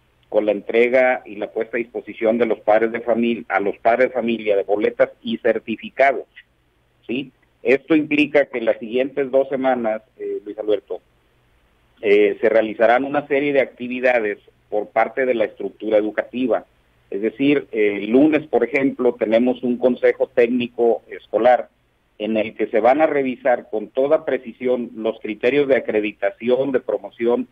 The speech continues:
y certificación, que por cierto hoy se publican en el Diario Oficial de la Federación en un acuerdo de la Secretaría de Educación Pública que, que define todo esto que, que te estoy, eh, comentando.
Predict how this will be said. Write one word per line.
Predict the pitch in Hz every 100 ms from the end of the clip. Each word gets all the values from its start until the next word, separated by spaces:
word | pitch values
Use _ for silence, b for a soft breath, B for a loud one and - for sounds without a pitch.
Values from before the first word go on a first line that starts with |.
| -
y | 113
certificación, | - 113 - 113 120 - 120 151 156 131 _ _ _
que | -
por | 123 123 113
cierto | 143 147 147
hoy | 139 147
se | 151
publican | - 131 127 131 151 135
en | 117 107
el | 101
Diario | 101 120 139
Oficial | 135 123 127 120
de |
la | 127 120
Federación | 123 113 113 135 117 - _ _ _
en | 104 110
un | 127
acuerdo | 127 120 113 123
de | 117
la | 101
Secretaría | 92 95 92 92 98
de | 110
Educación | 107 107 117
Pública | 113 143 131 120 113 110 _ _ _ _
que, | - 120 -
que | -
define | 123 127 175 175
todo | 160 147 147
esto | 139 147 -
que, | 107 98 95
que | 95
te | -
estoy, | 87 - 113 117 110 104
eh, | 95 95 92 - -
comentando. | 92 92 - 98 90